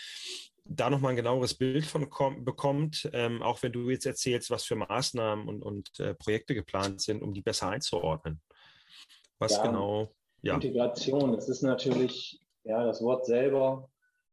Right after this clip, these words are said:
Speaker 2: beschreibt es eigentlich nicht so richtig, äh, oder so, wie wir es leben, äh, erleben wir auch oft, trotz wir versuchen zu integrieren, ähm, ja, in dem Tun und dem Machen, dass wir trotzdem doch wieder ausgrenzen, einen bestimmten, äh,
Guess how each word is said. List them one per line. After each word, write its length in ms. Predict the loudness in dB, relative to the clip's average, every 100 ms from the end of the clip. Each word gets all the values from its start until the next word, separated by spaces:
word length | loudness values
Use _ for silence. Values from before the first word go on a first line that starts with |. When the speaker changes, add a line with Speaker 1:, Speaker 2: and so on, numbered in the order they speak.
| _
Speaker 2:
beschreibt 520 | -6 -2 2 2 2 -4
es 220 | -4 -2
eigentlich 680 | 0 0 0 -2 -4 -12 -2
nicht 340 | 0 0 -4
so 300 | -2 2 2
richtig, 840 | 2 -2 -2 0 0 -2 -10 -12 -6
äh, 40 | -4 -2
oder 220 | 0 2
so, 200 | 2 2
wie 120 | 2 2
wir 100 | 0
es 100 | 0
leben, 720 | 2 2 2 2 0 0 -4
äh, 840 | -8 -8 -8 -8 -12 -14 -14 -10
erleben 320 | -4 -2 0 2
wir 200 | 2 2
auch 220 | 0 0
oft, 340 | 0 -2 -4 _ _ _ _
trotz 340 | -2 -2 0
wir 100 | -2
versuchen 440 | 0 0 -2 -4 -4
zu 100 | -6
integrieren, 800 | -6 -8 -6 0 2 2 0 -4 -4 0
ähm, 520 | 2 4 4 2 2
ja, 180 | 2 0
in 160 | 0
dem 160 | 0 0
Tun 240 | 0 2
und 80 | 4
dem 140 | 2 2
Machen, 340 | 0 -2 -2
dass 320 | -2 -4 -10 -20 -12
wir 200 | -2 -2
trotzdem 380 | 0 -4 -2 -2
doch 220 | -2 -2
wieder 200 | 0 0
ausgrenzen, 600 | 0 -4 -4 -4 -4 -6
einen 80 | -6
bestimmten, 520 | -4 -2 -2 -4 -8
äh, 100 | -8